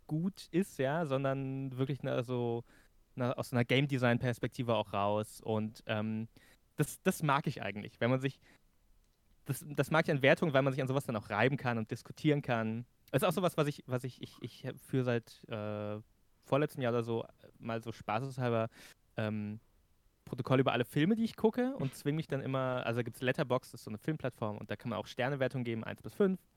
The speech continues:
Und ich zwing mich dann immer, jeden Film, den ich gucke, eine Wertung zu geben und einen kurzen Satz dazu zu schreiben. Und, ähm, da kann man halt auch, also ich, ich, ich find, man kann damit halt einen schönen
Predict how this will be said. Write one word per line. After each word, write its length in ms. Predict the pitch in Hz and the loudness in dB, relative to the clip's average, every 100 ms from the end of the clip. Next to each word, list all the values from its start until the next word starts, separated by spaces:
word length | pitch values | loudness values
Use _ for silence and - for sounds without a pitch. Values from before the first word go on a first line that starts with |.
| _ - - - | _ -20 -20 -6
Und 80 | 123 | -2
ich 80 | 120 | -2
zwing 240 | - 143 | 2 4
mich 100 | 170 | 4
dann 100 | 156 | 2
immer, 160 | 139 143 | 2 0
jeden 220 | 131 143 | 0 -2
Film, 180 | 143 147 | -2 0
den 120 | 156 | -2
ich 100 | - | -2
gucke, 200 | 175 180 | -4 -2
eine 200 | 143 120 - | -4 -6 -6
Wertung 360 | - 120 190 | -2 0 0
zu 140 | - 175 | -4 -6
geben 280 | 175 208 180 | -4 -2 -4
und 80 | 135 | -6
einen 80 | |
kurzen 260 | 135 139 131 | -4 -4 -2
Satz 200 | 120 - | -4 -4
dazu 220 | 156 170 | -6 -8
zu 140 | - 143 | -8 -8
schreiben. 460 | - 120 165 226 - - _ _ _ _ | -4 -4 -4 -8 -12 -20 _ _ _ _
Und, 400 | 123 127 127 - - _ _ _ _ | 2 2 0 -8 -20 _ _ _ _
ähm, 640 | 120 117 120 123 120 127 131 _ _ _ _ _ _ _ _ _ _ _ | 0 2 2 -2 -4 -6 -10 _ _ _ _ _ _ _ _ _ _ _
da 100 | 123 | -2
kann 140 | 120 165 | 2 4
man 100 | 160 | 6
halt 100 | 156 | 4
auch, 100 | 143 - _ _ _ _ _ _ _ _ _ _ _ _ _ - | 0 -2 _ _ _ _ _ _ _ _ _ _ _ _ _ -12
also 240 | - 147 | 0 4
ich, 60 | 165 - - | 4 0 -18
ich, 180 | - - | -18 -10
ich 120 | - | -10
find, 260 | - 208 226 | 4 6 6
man 120 | 160 | 4
kann 340 | - 185 185 | 4 0 2
damit 320 | 165 156 160 160 | 2 4 4 2
halt 160 | 160 | 0
einen 100 | 151 | -2
schönen 560 | - 165 160 156 143 | -2 2 2 2 -2